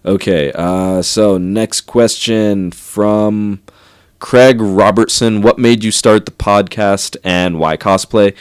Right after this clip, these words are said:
We kinda already went over that. Um, started the podcast to kinda help get me back in,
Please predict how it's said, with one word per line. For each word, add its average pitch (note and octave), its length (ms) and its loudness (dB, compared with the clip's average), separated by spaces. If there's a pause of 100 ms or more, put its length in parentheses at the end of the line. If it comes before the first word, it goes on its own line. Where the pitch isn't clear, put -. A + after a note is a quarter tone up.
(160)
We G#2 60 -12
kinda A#2+ 220 2
already A2 180 4
went G2 220 -2
over G#2 300 0
that. A#2+ 360 0
Um, F#2 400 -2
started G#2 300 -2
the - 60 -14
podcast G2 480 -2
to - 60 -18
kinda D#2+ 180 -4
help E2 240 -4
get - 160 -2
me F2 100 -4
back E2+ 360 -6
in, G2 340 -4